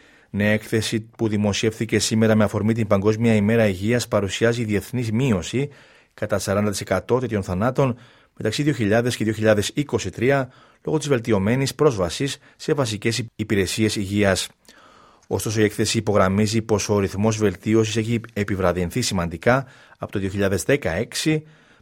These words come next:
με μια γυναίκα να χάνει τη ζωή της κάθε δύο λεπτά ως αποτέλεσμα επιπλοκών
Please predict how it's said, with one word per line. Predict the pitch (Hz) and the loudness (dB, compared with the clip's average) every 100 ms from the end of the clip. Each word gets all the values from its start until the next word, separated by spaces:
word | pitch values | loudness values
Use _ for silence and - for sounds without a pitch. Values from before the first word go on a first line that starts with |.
| - | -8
με | |
μια | 131 143 | -2 0
γυναίκα | 117 104 120 123 | 2 2 2 2
να | 110 | 2
χάνει | 117 | 2
τη | 110 | 0
ζωή | 95 98 | 0 -2
της | 113 | -2
κάθε | - 104 | -4 -4
δύο | 95 117 | 0 2
λεπτά | 95 - 104 | 0 0 0
ως | 113 110 | 2 0
αποτέλεσμα | 90 87 101 101 110 - | -4 -2 -2 0 0 -2
επιπλοκών | 131 123 - 90 - 104 | -6 -6 -4 -4 0 0